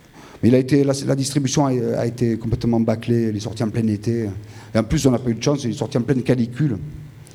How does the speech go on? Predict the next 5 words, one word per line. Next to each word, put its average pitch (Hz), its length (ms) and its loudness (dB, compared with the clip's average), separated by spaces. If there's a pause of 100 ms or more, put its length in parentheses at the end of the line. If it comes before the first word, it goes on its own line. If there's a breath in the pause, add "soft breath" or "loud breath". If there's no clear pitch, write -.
(420 loud breath)
Et 104 60 2
donc, 110 300 0
euh, 101 720 0 (400)
et 107 80 0
les, 107 180 2